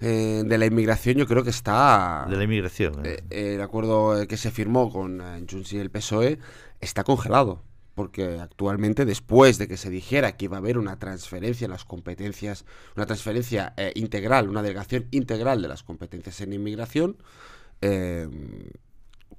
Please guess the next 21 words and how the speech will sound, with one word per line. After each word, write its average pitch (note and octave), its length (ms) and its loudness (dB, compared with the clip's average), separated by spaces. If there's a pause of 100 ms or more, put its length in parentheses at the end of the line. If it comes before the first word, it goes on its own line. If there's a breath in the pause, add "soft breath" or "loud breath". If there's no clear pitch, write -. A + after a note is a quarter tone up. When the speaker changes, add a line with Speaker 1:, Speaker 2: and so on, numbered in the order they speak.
(120)
Speaker 1:
a G2 120 4
la, F#2+ 140 -2
cuando F#2 320 -2
se F#2 100 -6
ha F#2 60 -4
empezado F#2+ 480 -2
a F#2+ 80 -6
cuestionar G2+ 480 -2
a - 20 -2
esta G2+ 160 -6
gente B2 300 -2
de F2+ 100 -6
que F#2 200 -8
va F#2 260 -4
a F#2 40 -6
esas F#2+ 500 -6
transferencias, G#2 600 -2
nadie F#2 220 -4
ha - 20 -4
sabido G2 400 -4
responder. A#2+ 640 0